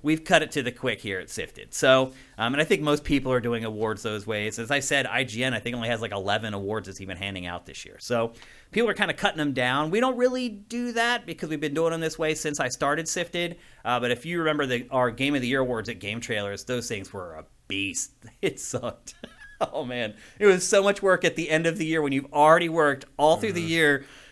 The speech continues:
Speaker 1: and you're just dragging your butt across the finish line, and then here comes this huge project. So, um, I decided to prevent that tragedy here at Sifted, and we do things a little more streamlined.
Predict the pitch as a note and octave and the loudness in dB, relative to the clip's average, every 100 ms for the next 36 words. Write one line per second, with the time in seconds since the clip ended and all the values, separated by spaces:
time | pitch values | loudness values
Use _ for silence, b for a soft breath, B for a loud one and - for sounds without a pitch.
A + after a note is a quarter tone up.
0 | B D#3+ F3 F3 D#3 C3 D3 E3 F3 F3+ | B 0 0 0 -2 -4 2 6 8 6
1 | G3 F3+ E3 C3+ E3 E3 E3+ D3+ - D3 | 4 2 0 6 6 6 4 4 2 0
2 | D#3+ E3 E3+ F#3 G3 G3 D3 D#3+ D3+ C#3 | 0 0 0 2 2 2 0 0 0 0
3 | C#3+ C3 B2+ - D#3+ C3+ A#2 - C3 G#2+ | 0 0 -2 -4 -6 -4 -6 -6 -2 -2
4 | F#2+ E2+ - - C3+ C3+ C3 B B - | -2 -6 -6 0 4 2 0 B B -4
5 | A#2 A#2+ D3+ F#3 E3+ F#3 D#3+ D3 D#3+ C#3+ | -4 0 2 2 2 0 0 -2 -4 -2
6 | B2+ E3+ G3 C3+ - B2 G#2+ A2 G2 A#2+ | 2 0 0 -6 -2 -2 -2 -4 -6 -8
7 | - b - C#3+ B2 - C3 B2+ F3 F#3+ | -12 b 2 2 2 -2 -4 -4 -4 -4
8 | - C3 C3+ C3 E3 F3 - B2+ B2 B2+ | -2 -2 0 -2 -2 -4 -6 -4 -2 0
9 | A2 G#2+ - B2+ G#2 D#2 | -2 -6 -4 -4 -4 -8